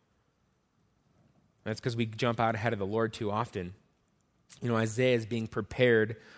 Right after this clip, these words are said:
for his calling to ministry. But first, his sin had to be burned away. His, his mouth had to be cleansed. Once Isaiah had met with the Lord in that temple,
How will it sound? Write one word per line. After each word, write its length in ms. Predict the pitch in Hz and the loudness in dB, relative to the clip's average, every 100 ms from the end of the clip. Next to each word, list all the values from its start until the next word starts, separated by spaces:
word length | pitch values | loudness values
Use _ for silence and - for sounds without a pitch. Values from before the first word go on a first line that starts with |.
| - | -20
for 160 | - 113 | -6 -2
his 120 | 120 | -2
calling 560 | - - 127 117 101 101 | -2 0 0 2 -2 -6
to 80 | - | -6
ministry. 560 | 107 107 110 - 87 87 - _ _ _ _ _ | -4 -2 -4 -6 -8 -10 -18 _ _ _ _ _
But 120 | 110 | -8
first, 560 | - - 123 113 - - - _ _ _ _ _ _ _ | -4 0 2 2 -4 -8 -18 _ _ _ _ _ _ _
his 160 | - 113 | -6 -2
sin 320 | - 147 123 | 0 2 0
had 180 | 110 110 | -2 -2
to 60 | 110 | -4
be 80 | |
burned 240 | 101 117 110 | -2 -2 0
away. 220 | 117 110 | 0 0
His, 240 | 104 107 | -2 -4
his 280 | 107 110 98 - | -4 -8 -8 -8
mouth 400 | 107 120 110 - | 0 0 0 -6
had 180 | - 113 | -6 -6
to 80 | |
be 100 | 104 | -6
cleansed. 720 | 98 - 117 120 95 90 - - _ _ _ - | -10 -8 -2 -2 -2 -6 -10 -14 _ _ _ -4
Once 220 | 123 123 | -2 0
Isaiah 320 | 120 117 117 | 0 2 0
had 200 | 107 110 | 0 -2
met 320 | 104 113 127 139 | -2 0 0 0
with 200 | 131 - | -4 -4
the 80 | |
Lord 320 | 120 117 113 107 | -2 2 2 0
in 100 | 110 | -2
that 160 | 113 | -6
temple, 460 | - 123 113 101 | -4 -4 -4 -8